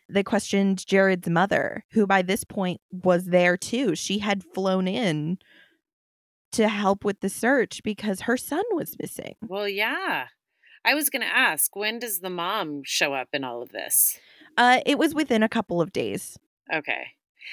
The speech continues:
Speaker 2: Did we ever cover why mom, 'cause i-, it's just a, not that it doesn't happen, but it is unusual that the kids aren't
Speaker 1: It, it, you know, it is a little bit strange that the mom did not have custody.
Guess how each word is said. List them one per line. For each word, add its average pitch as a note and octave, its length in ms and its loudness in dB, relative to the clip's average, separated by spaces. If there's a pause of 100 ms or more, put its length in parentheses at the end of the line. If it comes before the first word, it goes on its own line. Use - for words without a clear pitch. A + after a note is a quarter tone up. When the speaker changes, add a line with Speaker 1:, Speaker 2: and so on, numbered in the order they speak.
(160)
Speaker 2:
Did C#4 200 4
we F#4 220 6
ever G#4 180 4
cover B3 420 2
why F3+ 380 4
mom, F#3+ 560 0 (560)
'cause G#3+ 260 -2 (100)
i-, A#3 80 6
it's B3 360 6
just - 260 4
a, A#3+ 120 6 (100)
not A3 320 4
that B3 120 6
it A#3+ 100 2
doesn't G#3 260 2
happen, F3 420 2
but F3 160 2
it F#3 140 4
is F#3 180 4
unusual F3 580 2
that D3 380 4 (840)
the F3 120 2
kids F#3 420 2 (100)
aren't F3+ 300 2 (420)
Speaker 1:
It, C#4+ 240 4
it, B3+ 320 4 (160)
you A#3 120 0
know, A3 180 6
it A3 140 4
is G3+ 140 2
a A3 60 0
little A3+ 220 2
bit G#3+ 220 0
strange F#3 800 2
that F3+ 320 6
the F3+ 60 2
mom E3+ 380 6
did F3 180 -2
not D#3+ 300 4
have D#3+ 480 0
custody. B3+ 560 -2